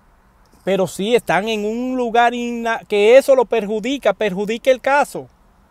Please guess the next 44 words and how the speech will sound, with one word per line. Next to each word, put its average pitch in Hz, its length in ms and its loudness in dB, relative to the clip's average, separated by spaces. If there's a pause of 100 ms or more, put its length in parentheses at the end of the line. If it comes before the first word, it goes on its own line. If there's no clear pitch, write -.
(600)
Porque, 214 260 0
¿qué 277 80 6
van 294 160 6
a 277 60 2
decir 262 160 -4
los 247 80 4
abogados 220 400 4
de 185 140 0
ella? 165 120 -4
Está 220 220 0
bien, 196 400 -4 (320)
ella 175 240 -2
hizo 196 200 -4
mal. 151 280 -6 (420)
Se 151 220 -10
fue 226 400 2 (380)
del 160 140 -6
lugar 175 220 -2
de 185 80 -6
la 165 80 -4
escena, 233 400 -6 (800)
eh, 165 180 -4
tomó 185 300 0
la 208 120 4
curva 202 220 -2
a 190 40 4
una 185 200 -2
alta 175 160 -6
velocidad. 165 500 -6 (1900)
Pero 233 420 6
ellos 190 200 0
no 190 60 -4
estaban 185 260 0
supuestos 190 360 -6
a - 20 -8
estar 180 180 -6
cu-, 196 200 -8
a 185 100 -2
estar 196 180 -2
jugando 196 280 -2
dominó 185 500 -2 (1040)
en 190 100 -4
la 196 80 4
acera. 233 340 -2